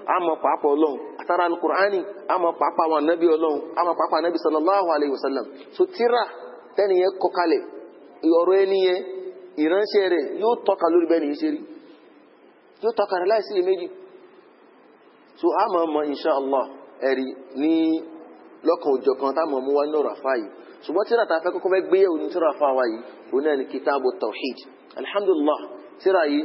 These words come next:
Kitabu Mubarak. Tírà kan tó lá àlùbáríkà ni. Ọlọ́run fa àlùbáríkà sí.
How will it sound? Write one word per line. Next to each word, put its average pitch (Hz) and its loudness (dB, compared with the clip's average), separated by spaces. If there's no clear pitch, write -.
Kitabu 156 0
Mubarak. 139 0
Tírà 180 2
kan 143 0
tó 160 -2
lá 160 6
àlùbáríkà 135 0
ni. 104 -4
Ọlọ́run 170 2
fa 165 2
àlùbáríkà 135 0
sí. - -12